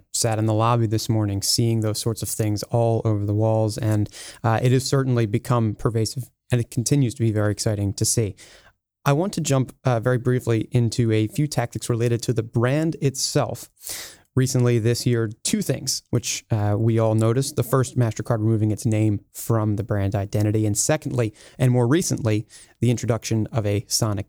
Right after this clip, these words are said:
brand. Would love to hear your thoughts on both, uh, what inspired them and what you, uh, perceive to be the benefits going forward of both.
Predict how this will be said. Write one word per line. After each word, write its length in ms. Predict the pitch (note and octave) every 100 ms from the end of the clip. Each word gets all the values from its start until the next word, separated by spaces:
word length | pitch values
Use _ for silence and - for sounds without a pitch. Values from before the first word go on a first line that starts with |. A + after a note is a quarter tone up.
| -
brand. 280 | A#2 G2 G2
Would 80 | A#2+
love 220 | A#2+ A2+
to 80 | A2
hear 320 | A#2 G#2+ A2 _
your 180 | - G#2+
thoughts 400 | G2+ A2+ G#2 - -
on 200 | A2 G#2+
both, 400 | C3+ C3+ C3+ - -
uh, 120 | A2+
what 260 | A#2+ C3
inspired 720 | B2 A2 - - A#2+ A2 A2 -
them 260 | A2 G#2+ -
and 280 | A2 A2 -
what 240 | A#2+ - -
you, 340 | A2 A2 A2
uh, 140 | C3 G2+
perceive 600 | - B2 - A#2+ A#2 A2
to 100 | A#2
be 140 | A2+
the 60 | G#2+
benefits 360 | A2 G#2+ A2
going 200 | - A2+
forward 340 | G#2+ B2+ A2+ G#2+
of 240 | C3+ A2
both. 300 | - G#2 -